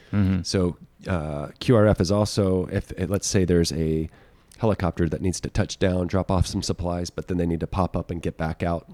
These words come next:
Speaker 2: to,
Speaker 1: Mm-hmm.
Speaker 2: let's say, Kandahar Air Station. Our job is to, as Q R F, is to, uh, secure a parameter for that helicopter to drop down,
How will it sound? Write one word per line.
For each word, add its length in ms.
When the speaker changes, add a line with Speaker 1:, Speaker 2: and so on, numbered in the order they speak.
Speaker 2:
to, 120
Speaker 1:
Mm-hmm. 180
Speaker 2:
let's 160
say, 140
Kandahar 440
Air 220
Station. 400
Our 200
job 280
is 140
to, 100
as 180
Q 180
R 100
F, 140
is 140
to, 120
uh, 140
secure 400
a 60
parameter 640
for 200
that 180
helicopter 500
to 100
drop 320
down, 320